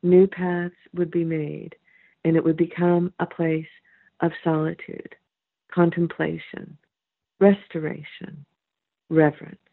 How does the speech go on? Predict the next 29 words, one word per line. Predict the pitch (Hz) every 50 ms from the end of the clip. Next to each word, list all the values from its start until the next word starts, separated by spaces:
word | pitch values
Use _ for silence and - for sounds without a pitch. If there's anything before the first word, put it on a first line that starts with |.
| _ _ _ _ _ _ _ _ _ _ _ _ _ _ _ _ _ _ _ _ _ _ _ -
And | 175 175 175
that | 170 165 170
is | 180 170 -
what | 175 175 165
is | 170 170 -
happening. | 156 160 160 - 170 170 175 - - 156 _ _ _ _ _ _ _ _ _ _ _ _ _ _ _ _ _ _ _ _ _ _ _ _ _ - -
So | 185 175
that | 170 175 170 -
now | 175 170 165 165 165 170 185 202 214 - _ _ _ _ _ -
the | 170
Mariposa | 170 165 165 170 170 170 - 175 165 - - 175 175
Grove | - 170 156 151 151 156 156 156 - _ _ _ _ _ _ _ _ _ -
is | 165 160 156
a | 160
breathing | 156 - 160 156 156 151 151 151 156 - -
space, | - - - - - _ _ - _ _ _ _ _ _ _ _ _ _ _ _ _ _ _ _ _ _ _ _ _ -
and | 160 156
that | 160 156 156
the | - 156
trees | - - - 180 170 165 165 165 156 - - -
will | 165 156
be | 156 170 156 156
able | 147 143 139 - 147 143 _
to | - 147 139 - -
heal. | 147 143 143 143 143 - _ _ _ _ _ _ _ _ _ _ _ _ _ _ _ -
Don't | - 208 220 202
you | 202 214 196
love | 196 190 185 185 180 -
that? | - 190 196 196 202